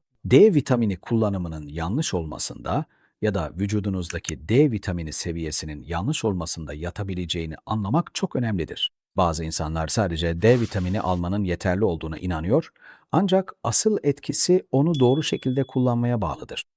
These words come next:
Araştırmalar, D vitamini alımında yapılan beş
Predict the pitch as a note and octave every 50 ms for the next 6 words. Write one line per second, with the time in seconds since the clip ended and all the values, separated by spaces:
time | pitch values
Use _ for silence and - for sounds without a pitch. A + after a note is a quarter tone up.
0 | _ - B2+ D#3 F3 - - - F#3 F3 F3 F3 F#3 F3+ F#3+ - - - - _
1 | _ _ _ _ - A2 A#2 D3+ D#3+ B2+ G#2 - - G2 E2 E2 D#2 D#2 - -
2 | A2 G#2+ G2 E2+ D#2+ D2+ - - D2+ - - - D#2+ E2 G#2 D#3 F3 - _ _
3 | _ _ _ _ - G#2+ A2 F#3 F#3 - -